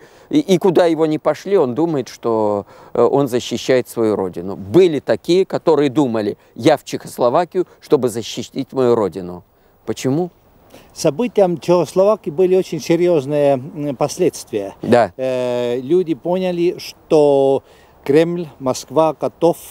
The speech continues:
Speaker 2: э, идти на, на все, чтобы приостановить всякие такие мероприятия.
Speaker 1: Да.
Speaker 2: Но двенадцать лет спустя, э, на границе Польши, э, были тоже советские и, и,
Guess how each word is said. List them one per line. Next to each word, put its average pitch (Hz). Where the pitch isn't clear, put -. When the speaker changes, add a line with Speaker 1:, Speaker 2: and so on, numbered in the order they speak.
Speaker 2:
э, 127
идти 156
на, 135
на 139
все, 208
чтобы -
приостановить 156
всякие 151
такие 135
мероприятия. 117
Speaker 1:
Да. 123
Speaker 2:
Но 165
двенадцать 185
лет 214
спустя, 165
э, 123
на 143
границе 160
Польши, 190
э, 151
были 175
тоже 131
советские 160
и, 151
и, 147